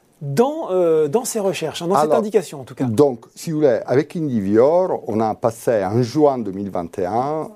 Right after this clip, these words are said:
Speaker 2: ce qu'on appelle un, un contrat d'option de licence.
Speaker 1: Mhm.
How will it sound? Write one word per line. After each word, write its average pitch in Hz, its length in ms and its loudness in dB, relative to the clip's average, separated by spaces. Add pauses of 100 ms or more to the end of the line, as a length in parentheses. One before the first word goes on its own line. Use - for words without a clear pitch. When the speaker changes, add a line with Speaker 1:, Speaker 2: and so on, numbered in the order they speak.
(120)
Speaker 2:
ce - 160 -6
qu'on 104 160 -6
appelle 117 300 -6
un, 95 520 -10
un 92 40 -8
contrat 131 460 0
d'option 120 400 -2
de 110 100 0
licence. 92 480 -6
Speaker 1:
Mhm. 143 240 -8